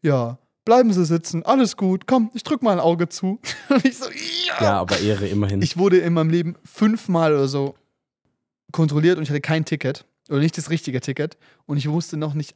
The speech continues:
Speaker 1: einmal zahlen. Ich bin der größte
Speaker 2: Sehr gut.
Speaker 1: Lucky Motherfucker. Ist aber auch, also ich find's in dem
Speaker 2: Ja,
Speaker 1: Fall aber
Speaker 2: okay.
Speaker 1: auch okay. Also
Speaker 2: Ja, nee, das Ding ist aber, also
Speaker 1: ich find's in dem
Speaker 2: es
Speaker 1: Fall
Speaker 2: ist
Speaker 1: auch
Speaker 2: einfach
Speaker 1: einfach
Speaker 2: frech,
Speaker 1: frech,
Speaker 2: was die da
Speaker 1: dass ich's
Speaker 2: abziehen.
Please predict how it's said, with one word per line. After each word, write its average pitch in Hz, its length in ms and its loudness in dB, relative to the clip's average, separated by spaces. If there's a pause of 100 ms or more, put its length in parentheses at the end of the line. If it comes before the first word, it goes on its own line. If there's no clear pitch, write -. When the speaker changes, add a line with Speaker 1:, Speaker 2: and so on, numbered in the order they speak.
Speaker 1:
einmal 156 440 -2
zahlen. 135 300 -4
Ich 131 100 -10
bin 156 80 0
der 139 100 2
größte 160 520 -2
Speaker 2:
Sehr 147 80 2
gut. 143 80 0
Speaker 1:
Lucky 160 240 0
Motherfucker. 127 580 -6
Ist 113 80 -12
aber 131 200 -6
auch, - 160 -16 (400)
also 175 180 6
ich 185 120 2
find's 208 240 0
in 165 60 2
dem 190 140 4
Speaker 2:
Ja, 214 60 4
Speaker 1:
Fall 156 100 4
aber 147 100 4
Speaker 2:
okay. 143 140 0
Speaker 1:
auch 110 60 2
okay. 123 280 -2 (380)
Also 156 400 2
Speaker 2:
Ja, 101 240 0 (260)
nee, 117 160 2
das 113 140 0
Ding 131 160 2
ist 113 120 -2
aber, 104 300 0
also 98 160 -2
Speaker 1:
ich - 60 4
find's - 180 2
in 175 80 0
dem 202 80 2
Speaker 2:
es - 80 -6
Speaker 1:
Fall 175 80 2
Speaker 2:
ist 151 80 4
Speaker 1:
auch 143 40 2
Speaker 2:
einfach 165 120 -2
Speaker 1:
einfach 160 140 0
Speaker 2:
frech, 135 140 0
Speaker 1:
frech, - 100 2
Speaker 2:
was 113 140 -6
die - 20 -8
da 131 100 0
Speaker 1:
dass 95 120 -2
ich's 123 100 -6
Speaker 2:
abziehen. 92 300 -8